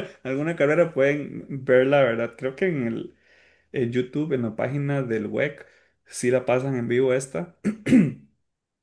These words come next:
Es interesante y ya es como las últimas carreras de este campeonato, entonces también es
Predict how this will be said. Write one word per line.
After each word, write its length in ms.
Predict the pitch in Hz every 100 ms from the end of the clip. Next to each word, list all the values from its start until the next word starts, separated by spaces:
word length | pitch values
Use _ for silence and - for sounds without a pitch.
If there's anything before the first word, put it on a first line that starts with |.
| -
Es 120 | 156
interesante 680 | 147 117 113 123 - 139 _
y 100 | 120
ya 140 | 120
es 80 | 117
como 240 | - 127 117
las 220 | 98 98
últimas 360 | 120 117 123 123
carreras 400 | 101 101 107 104
de 100 | 101
este 200 | - 107
campeonato, 500 | 104 - 110 123 131
entonces 320 | 117 107 107
también 280 | - 107
es 80 | 107